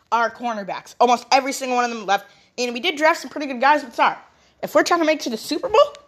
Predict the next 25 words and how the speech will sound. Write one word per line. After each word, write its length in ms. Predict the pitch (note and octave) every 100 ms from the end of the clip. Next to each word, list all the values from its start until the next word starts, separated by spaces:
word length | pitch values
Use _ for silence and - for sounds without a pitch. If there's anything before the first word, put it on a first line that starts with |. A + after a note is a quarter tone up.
| _ _ _ -
we're 100 | C5+
not 80 | -
starting 480 | - C#4+ C#4 C4 B3
a 80 |
rookie 460 | A3+ A3 A#3+ A#3 A3
cornerback 520 | - A3+ G#3+ G#3 G#3+
in 120 | A3
the 60 | F#3+
Super 460 | - - A3 A3+ A3
Bowl. 360 | B3 A4 - - _ _ _ _ _ -
No 560 | D#4+ E4 E4 D#4+ E4+ - _ -
way. 340 | G3+ A3+ E3 - _ _ _ -
And 280 | A#3 B3 B3 -
I 80 | A3
feel 200 | A3 A#3+
like 220 | A3+ A#3
Earl 140 | B3
Thomas 460 | A#3+ A3+ A#3 A3 -
would 120 | G3+
be 120 | G#3+
great 420 | F#3+ F3+ G#3+ G#3+
for 60 | -
the 100 | G3+
Vikings, 480 | G3 G3+ G#3 G3+ -
but 320 | C4+ C4 B3+